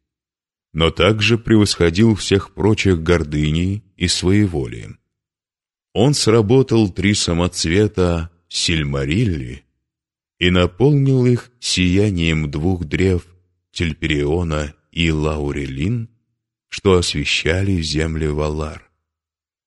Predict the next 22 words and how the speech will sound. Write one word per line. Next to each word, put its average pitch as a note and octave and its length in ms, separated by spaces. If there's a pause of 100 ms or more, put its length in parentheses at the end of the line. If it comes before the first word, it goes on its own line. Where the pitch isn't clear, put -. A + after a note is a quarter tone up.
(180)
Враг D2 460
Моргот G#2 640
возжелал F2 720
тех - 320
самоцветов, D2+ 1000 (540)
похитил B2+ 680
их - 240
и, A2+ 80
уничтожив A2+ 920
древо, F#2+ 600 (380)
унёс E2 560
камни E2 500
в D#2+ 80
Средиземье D2+ 1000 (800)
и D2+ 120
надёжно G2 760
сокрыл G#2 560
их G2 140
в - 60
своей D#2+ 380
могучей D2 600
твердыне D#2 920